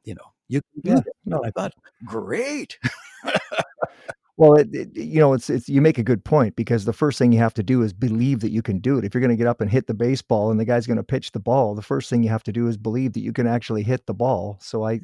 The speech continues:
Speaker 2: I applaud that. I mean, I, I never overthought it myself. I've been able to make a living many years playing the music business, and, and I never really overthought it. You know, I just thought, "I'm gonna do it."
Speaker 1: Well,
Speaker 2: So
Speaker 1: yeah, and, and you don't, at, at, at that age, you, you don't, uh,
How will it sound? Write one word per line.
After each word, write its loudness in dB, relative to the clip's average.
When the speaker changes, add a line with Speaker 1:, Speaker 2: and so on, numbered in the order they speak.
Speaker 2:
I 0
applaud -2
that. -4
I -2
mean, -4
I, -12
I -2
never 0
overthought 0
it -4
myself. -4
I've -4
been -2
able -4
to -2
make -4
a -6
living -2
many -2
years -4
playing -2
the -2
music -4
business, -4
and, -6
and -4
I -2
never 2
really 0
overthought 0
it. -8
You -10
know, -8
I -8
just -14
thought, -6
"I'm -10
gonna -8
do -6
it." -14
Speaker 1:
Well, 0
Speaker 2:
So -4
Speaker 1:
yeah, 0
and, 0
and 2
you 0
don't, 2
at, 0
at, 0
at -4
that 4
age, 0
you, 0
you -2
don't, -4
uh, 0